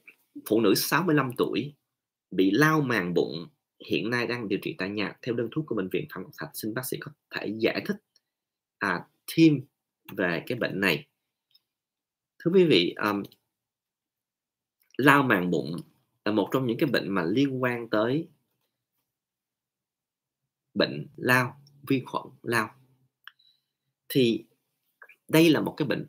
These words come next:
nguy hiểm. Là tại sao? Tại vì với những người mà có cái hệ miễn dịch yếu, mà trước khi bắt đầu tôi nhắc lại một lần nữa là Việt Nam là một trong những nước mà đang có bệnh lao rất, rất là nhiều. Khi chúng ta đang nói chuyện bây giờ,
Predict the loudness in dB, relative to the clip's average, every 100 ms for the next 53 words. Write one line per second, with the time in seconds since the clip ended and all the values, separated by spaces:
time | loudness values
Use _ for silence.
0 | -4 0 0 -2 -8 -10 _ _ _ _
1 | _ _ _ -4 0 2 2 2 0 0
2 | _ _ _ _ -4 0 4 2 0 -12
3 | _ -2 0 0 0 0 0 -4 -8 -16
4 | -14 -14 -12 -12 -10 -4 -4 -2 -4 -4
5 | -8 -8 -4 -2 -2 -4 -4 -6 -6 -6
6 | -6 -6 -8 -8 -10 -12 -12 -6 -4 -4
7 | -6 -8 -8 -6 -6 -4 2 2 2 -4
8 | -14 -14 -12 -12 -10 -6 -2 -2 -4 -16
9 | _ -6 -6 -6 -6 -6 -4 -4 -4 -6
10 | -10 -4 -2 -4 _ -10 -4 -4 -4 -6
11 | -2 -2 -4 -6 _ _ _ _ _ _
12 | _ _ _ _ _ 2 2 4 4 2
13 | 0 -2 -2 -2 -2 -2 -2